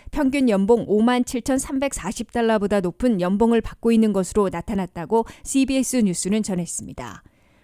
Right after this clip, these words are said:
물론 같거나 비슷한 전공일 때에는 대부분 사 년제 학사 학위자들이 준학사들보다는 높은 연봉을 받고 있으나 학비 차이를 감안하면 초봉에서 큰 격차가 나는 것은 아니라고 씨비에스 뉴스는 지적했습니다.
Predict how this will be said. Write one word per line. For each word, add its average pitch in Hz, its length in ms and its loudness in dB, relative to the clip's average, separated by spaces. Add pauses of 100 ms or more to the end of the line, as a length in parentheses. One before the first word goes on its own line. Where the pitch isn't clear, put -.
물론 254 320 6
같거나 247 540 0
비슷한 254 460 0
전공일 220 480 2
때에는 202 480 0
대부분 214 440 -2
사 - 220 -4
년제 226 320 0
학사 285 320 -2
학위자들이 214 680 0 (280)
준학사들보다는 240 1040 2
높은 214 380 2
연봉을 208 360 2
받고 190 220 -2
있으나 185 400 -2 (240)
학비 302 320 -4
차이를 247 380 2
감안하면 202 560 0 (260)
초봉에서 254 520 2
큰 294 200 -2
격차가 240 480 0
나는 220 260 4
것은 196 300 0
아니라고 175 560 -2
씨비에스 247 540 -2
뉴스는 208 420 0
지적했습니다. - 960 -8